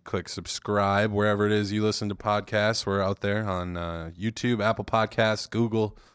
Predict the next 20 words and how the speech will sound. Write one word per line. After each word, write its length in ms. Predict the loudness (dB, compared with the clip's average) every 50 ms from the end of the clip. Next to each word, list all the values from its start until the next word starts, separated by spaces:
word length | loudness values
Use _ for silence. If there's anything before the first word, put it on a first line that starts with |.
| _ -12
Stitcher, 640 | -12 -8 -4 -4 -4 -2 0 0 2 2 2 0 -2
uh, 380 | -4 -4 -4 -4 -4 -4 -6 -8
Facebook, 600 | -8 -4 -2 -2 -2 -2 -2 0 0 0 -2 -4 -12 _ -18
volume 440 | -8 -2 0 2 2 2 2 2 2
one 240 | 2 0 0 0 -2
dot 280 | -2 -2 -2 -2 -2 0
org, 360 | 2 2 4 2 2 0 -2
of 140 | -4 -4 -2
course. 420 | 0 2 2 2 0 -2 -6 -12 _ -20 -20 -20 _ _ 0
Uh, 140 | 2 2 4
there's 140 | 4 2 2
so 180 | 4 4 4
many 140 | 6 6 4
ways 240 | 4 4 4 2 0
to 100 | 0 -2
listen. 320 | 0 0 -2 -2 -4 -4
We 80 | -4 -4
really 240 | -2 -2 -2 -2 -2
appreciate 540 | -4 -6 -6 -8 -8 -6 -6 -6 -4 -4 -4
it. 140 | -6 -8